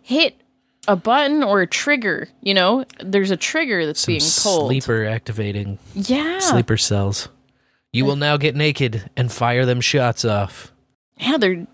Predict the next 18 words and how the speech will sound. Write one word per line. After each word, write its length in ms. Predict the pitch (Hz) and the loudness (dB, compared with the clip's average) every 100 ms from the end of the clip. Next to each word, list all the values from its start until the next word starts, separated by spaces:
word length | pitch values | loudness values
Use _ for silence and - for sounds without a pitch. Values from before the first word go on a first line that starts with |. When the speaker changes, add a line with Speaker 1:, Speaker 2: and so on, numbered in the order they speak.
| _ - | _ -8
Speaker 1:
triggering 600 | - 285 302 320 247 185 | 0 0 2 2 2 2
mental 360 | 190 240 254 | 0 2 0
health 320 | 220 233 233 | 0 0 0
crises 680 | - 208 185 - 180 185 214 - - _ _ | 0 2 2 0 -2 -2 -2 -6 -20 _ _
that 220 | 196 - | -2 0
end 260 | 214 240 247 | 0 2 2
the 160 | 214 | 0
same 360 | 185 - 226 226 | -2 0 0 0
way. 340 | 226 175 143 - _ _ | 0 -2 -4 -10 _ _
Nude 560 | - 185 226 311 370 359 | -6 -2 2 2 2 2
on 240 | 294 311 330 | 2 2 0
the 140 | 311 | -2
interstate 680 | 311 285 233 - 226 254 - _ _ _ | -4 -4 -6 -2 0 0 -4 _ _ _
with 180 | 196 269 | -4 -2
a 40 | |
gun. 560 | 220 180 220 302 - - - _ _ _ | -2 0 2 0 -2 -8 -20 _ _ _
It's 180 | 214 196 | -4 -2
wild. 840 | 170 170 170 156 143 - - - | -4 0 0 0 -2 -8 -12 -16